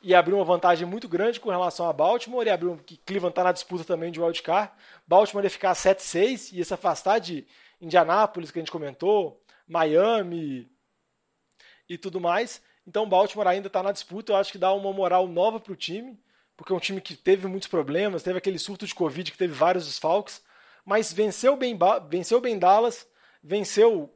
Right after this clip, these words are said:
Cleveland agora, com uma receita. Eu acho que, que Baltimore desistiu de tentar fazer o Lamar dar passe. Falou, ó, Esse aqui a gente tenta desenvolver a próxima temporada,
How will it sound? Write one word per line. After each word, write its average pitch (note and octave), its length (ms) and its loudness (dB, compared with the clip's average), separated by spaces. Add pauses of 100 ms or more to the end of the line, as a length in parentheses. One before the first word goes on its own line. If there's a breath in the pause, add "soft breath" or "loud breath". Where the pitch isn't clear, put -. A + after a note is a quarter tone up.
Cleveland F#3 400 -2
agora, F#3+ 420 0 (300 soft breath)
com - 140 -10
uma A#3 160 0
receita. D#3+ 600 -4 (500)
Eu D#3 140 2
acho E3 180 2
que, F#3+ 140 -10 (120)
que E3+ 140 -14
Baltimore F3+ 400 2
desistiu G3+ 420 -2
de - 240 -10
tentar G3+ 220 2
fazer F#3 240 4
o F#3 40 4
Lamar F3 280 6
dar F3 140 6
passe. - 380 -8 (440 soft breath)
Falou, F#3+ 200 10
ó, F3 40 12
Esse E3+ 160 2
aqui A3 120 0
a - 20 4
gente B3 120 0
tenta B3 140 4
desenvolver G#3 360 4
a A#3 80 6
próxima A3 340 2
temporada, D3 640 2